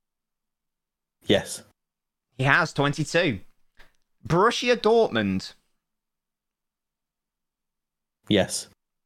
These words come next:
Speaker 2: No, twenty-nine.
Speaker 1: Oh, is
Speaker 2: How
Speaker 1: that all
Speaker 2: ab-
Speaker 1: he's got? Oh.
Speaker 2: how about Michu?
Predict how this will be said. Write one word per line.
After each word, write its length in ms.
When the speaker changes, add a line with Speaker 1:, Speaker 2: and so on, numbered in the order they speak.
Speaker 2:
No, 280
twenty-nine. 800
Speaker 1:
Oh, 240
is 80
Speaker 2:
How 100
Speaker 1:
that 80
all 100
Speaker 2:
ab- 60
Speaker 1:
he's 100
got? 240
Oh. 360
Speaker 2:
how 240
about 320
Michu? 600